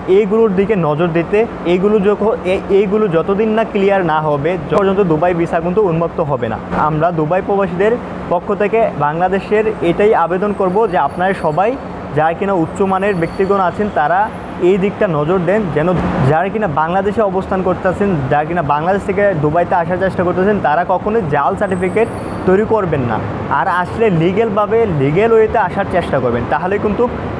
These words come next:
বাংলাদেশিদের ভিসা ট্রান্সফার, ফ্যামিলি ভিসা, আর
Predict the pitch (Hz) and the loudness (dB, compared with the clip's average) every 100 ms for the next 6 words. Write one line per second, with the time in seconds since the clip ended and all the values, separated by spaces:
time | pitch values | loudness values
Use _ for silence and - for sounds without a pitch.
0 | 139 151 165 185 180 190 190 143 147 190 | -2 0 0 0 0 0 0 0 0 0
1 | 190 185 180 185 175 - 156 160 185 196 | 0 0 0 -2 -2 -2 -2 0 0 2
2 | 185 - 180 175 - - - 165 143 156 | 0 2 0 0 -6 -10 -6 -2 0 0